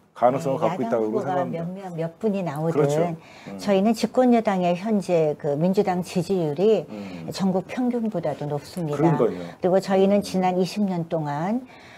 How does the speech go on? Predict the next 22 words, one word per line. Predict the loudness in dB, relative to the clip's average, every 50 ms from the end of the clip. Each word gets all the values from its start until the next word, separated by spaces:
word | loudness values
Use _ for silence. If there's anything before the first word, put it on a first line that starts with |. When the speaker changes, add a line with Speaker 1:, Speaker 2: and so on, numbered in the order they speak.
| -20 -20 _ _
Speaker 2:
그 | 2 4 4 6 6 4 4
문재인 | 6 6 6 6 6 6 6 6 6 6 4 4 2 0
대통령께서 | -2 -4 -4 -2 -2 -2 0 0 -2 -2 -4 -4 -4
비록 | -2 -2 -2 -2
재수하셨지만 | -2 0 0 0 0 -2 -4 -4 -4 -4 -4 -6 -6 -6 -4 -2 0 0 0 0
Speaker 1:
네. | 4
Speaker 2:
고향갑에서는 | 6 8 8 8 6 4 2 2 2 2 0 0 0 0 2 4 4
이기셨어요. | 4 4 4 2 2 -2 -4 -4 -4 -2 0 0 2 2
Speaker 1:
그렇죠. | 2 0 0 -4 -12 -14 -16 _ -14 -10
Speaker 2:
예. | -10
Speaker 1:
네. | -8 -8 -8 -10 -12 -12 -14 -14 -16 -16 -18 -20 -20 -20 _ _ _ _ _ -20
아무튼 | -20 -14 -10 -10 -8 -8 -8 -10 -14 -18 -20 -20 -20 -20 -20 _ _
우리 | -6 -4 0
서민금융 | 4 6 6 6 4 2 0 -2 0 2 2 2 4 4 2 2 2
전문가, | 0 0 0 0 -2 0 2 4 4 4 4 4 2 0
지금 | -4 -4 -2 -2 -2 0
코로나 | 0 4 6 6 6 6 6 6 6 6 6 6 6 4
일구 | 4 2 0 0 0
때문에 | 0 0 2 2 0
굉장히 | 0 0 -2 0 2 2
우리 | 2 2 0 0
전문가로서 | 0 0 2 2 4 4 6 6 6 4 2 2 4 6 6 6 4 4 0 -4